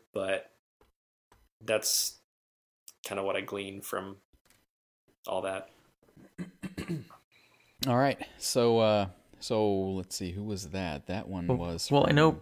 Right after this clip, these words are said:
Speaker 2: Oh.
Speaker 3: X-Ray, you've mentioned before that, uh, if you look at some of the ghosts and when they're communicating with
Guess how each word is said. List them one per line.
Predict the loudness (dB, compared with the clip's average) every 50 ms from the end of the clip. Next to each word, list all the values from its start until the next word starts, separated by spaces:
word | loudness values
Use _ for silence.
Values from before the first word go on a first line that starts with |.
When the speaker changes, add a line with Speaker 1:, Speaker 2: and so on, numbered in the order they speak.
| -4 -2
Speaker 2:
Oh. | -2 0
Speaker 3:
X-Ray, | 2 2 2 4 4 6 8
you've | 8 6 6
mentioned | 6 4 4 4 4 4
before | 4 4 2 2 4 6 6 8 6 6 2 0 -2 -8 -16 -20 -20 -10 -2 2
that, | 4 4 6 6 4 4
uh, | 4 2 2 2 0 -2 -6 -14 _ _ _ _ _ _ -14 -14 -12 -8 -4
if | -4 0 2
you | 4 4
look | 4 4 2
at | 2 2
some | 2 2 2
of | 4
the | 4 2
ghosts | 0 2 2 4 4 4 2 0 -2 -4 -6 -6 _ _ _ _ _ _ -20 -20 -20 _ _ _ -20 -20 _ _ _ _ _ _ _ _ _ 2
and | 4 4 6 6
when | 6 6
they're | 6 4 4
communicating | 2 2 2 2 4 4 2 2 2 0 2 2 2
with | 0 0 -2